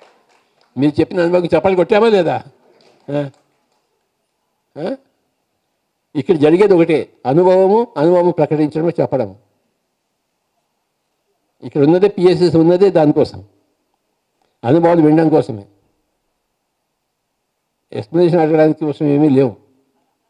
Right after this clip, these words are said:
అర్థమైందా? No complaints, no judgments, no questions, no explanations,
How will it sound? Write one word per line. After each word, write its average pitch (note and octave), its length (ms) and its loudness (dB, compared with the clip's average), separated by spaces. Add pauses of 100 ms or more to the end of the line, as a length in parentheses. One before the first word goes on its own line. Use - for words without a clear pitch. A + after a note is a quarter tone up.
(1900)
అర్థమైందా? D#3 480 -2 (800)
No F3 180 0
complaints, F3+ 500 0 (1300)
no D3 100 2
judgments, F3+ 680 0 (1300)
no D#3+ 80 2
questions, F3+ 560 0 (1120)
no F#3+ 200 2
explanations, F3+ 680 0